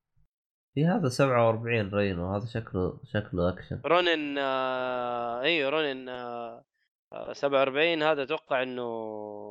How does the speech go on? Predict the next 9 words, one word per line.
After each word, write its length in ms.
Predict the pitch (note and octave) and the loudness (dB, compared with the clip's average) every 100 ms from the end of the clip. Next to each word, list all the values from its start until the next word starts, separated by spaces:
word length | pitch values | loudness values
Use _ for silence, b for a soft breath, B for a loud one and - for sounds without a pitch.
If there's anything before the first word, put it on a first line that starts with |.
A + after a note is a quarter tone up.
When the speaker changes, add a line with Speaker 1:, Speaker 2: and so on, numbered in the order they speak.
| G#2+ A2 - F2+ - _ - | -14 -14 -14 -16 -18 _ -6
Speaker 2:
شيء 120 | D#3+ D3 | -2 -2
بسيوف 520 | B2 D3 D3 C3+ - | 0 2 2 2 -2
وشغل 840 | A2+ A2 A2+ A2+ - B2+ - C3+ | -8 -6 -6 -6 -12 -12 -4 2
ياباني 400 | B2+ C3 C#3+ A#2 | 4 4 2 0
كذا، 240 | G#2+ A#2+ A#2 | -6 -6 -2
عارف؟ 360 | A#2+ B2 - _ _ _ _ _ | -2 -4 -8 _ _ _ _ _
ساموراي 420 | B2 B2 C3 B2+ | -4 2 4 4
وما 160 | A#2 G#2+ | 2 -4
ساموراي. 460 | - A2+ A2+ A2 | -10 -8 -8 -8